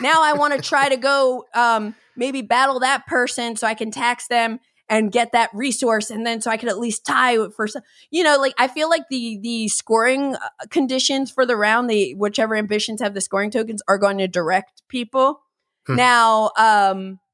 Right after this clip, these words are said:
Speaker 1: you could, like, kind of play it as a sandbox, like, "Oh,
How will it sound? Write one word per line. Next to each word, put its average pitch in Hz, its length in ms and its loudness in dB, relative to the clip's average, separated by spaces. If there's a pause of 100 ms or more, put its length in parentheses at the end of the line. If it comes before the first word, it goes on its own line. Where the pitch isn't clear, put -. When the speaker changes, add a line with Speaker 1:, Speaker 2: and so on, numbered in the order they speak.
(960)
Speaker 1:
you 254 260 -2
could, 294 480 -2
like, 233 200 0
kind 233 220 0
of 220 80 0
play 226 180 0
it 220 80 0
as 208 120 -2
a 196 80 -6
sandbox, 220 500 0
like, 403 160 -6
"Oh, 539 400 -2